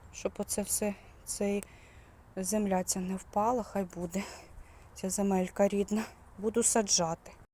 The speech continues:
Я надіюсь, оця буде краще, але вона видна по корінцях, і оці, бачите, як маленькі пуп'яночки такі.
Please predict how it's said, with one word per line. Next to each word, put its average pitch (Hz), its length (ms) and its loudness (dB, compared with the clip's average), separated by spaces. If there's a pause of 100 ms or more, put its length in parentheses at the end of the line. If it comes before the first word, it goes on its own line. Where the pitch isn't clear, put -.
(340)
Я 247 100 2
надіюсь, 233 560 0
оця 262 400 0
буде 220 460 0 (500)
краще, 247 500 2
але 214 140 0
вона 254 300 4
видна 214 340 0
по - 140 -4
корінцях, 214 760 2
і - 20 -4
оці, 202 280 -2
бачите, 220 420 0
як 190 120 -2
маленькі 202 520 0
пуп'яночки 202 1500 -2
такі. - 360 -10